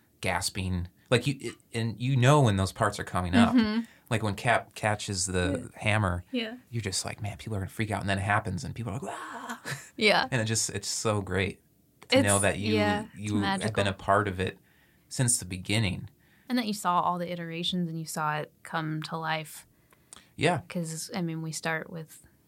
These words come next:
Speaker 2: basic plates, and then it turns into this, like, crazy thing with all the sound and the music.
Speaker 1: Yeah, and at a certain point, especially being an editorial, I mean, you just see the movie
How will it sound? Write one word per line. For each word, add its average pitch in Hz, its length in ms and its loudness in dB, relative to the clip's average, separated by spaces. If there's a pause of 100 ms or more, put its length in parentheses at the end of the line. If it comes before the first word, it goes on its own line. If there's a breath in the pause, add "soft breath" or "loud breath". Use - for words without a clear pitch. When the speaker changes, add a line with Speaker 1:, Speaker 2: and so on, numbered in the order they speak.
Speaker 2:
basic 180 380 -10
plates, 190 460 0
and 175 100 -4
then 175 100 -2
it 170 120 -2
turns 180 260 -2
into 175 220 0
this, 170 260 -6
like, 165 220 -10
crazy 226 440 -2
thing 208 280 0
with 190 100 0
all 190 120 2
the 180 120 -6
sound 196 500 2
and 175 80 0
the 170 60 -2
music. 175 540 0
Speaker 1:
Yeah, 147 140 0
and 123 80 4
at 107 60 4
a - 20 0
certain 117 220 -2
point, 113 300 0 (160)
especially 107 320 -8
being 101 140 -2
an 90 100 -2
editorial, 95 580 -2
I 92 60 -2
mean, 92 240 -2 (360 soft breath)
you 117 120 -4
just 113 220 0
see 98 560 -2
the 90 100 -6
movie - 480 -4